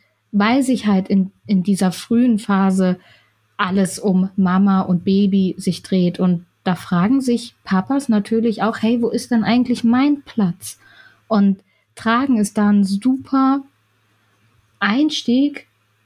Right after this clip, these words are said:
in die Vaterschaft und auch eine super Entlastung für die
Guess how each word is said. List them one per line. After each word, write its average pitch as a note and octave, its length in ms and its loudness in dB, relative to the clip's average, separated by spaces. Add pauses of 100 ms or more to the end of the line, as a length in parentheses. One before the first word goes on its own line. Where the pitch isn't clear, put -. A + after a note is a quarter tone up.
(600)
in G3+ 100 2
die F3+ 100 -2
Vaterschaft F#3 920 -4 (920)
und G3 180 0
auch G3+ 160 0
eine A3 140 4
super B3+ 400 2
Entlastung A#3 720 0
für A3 240 0
die F#3 340 0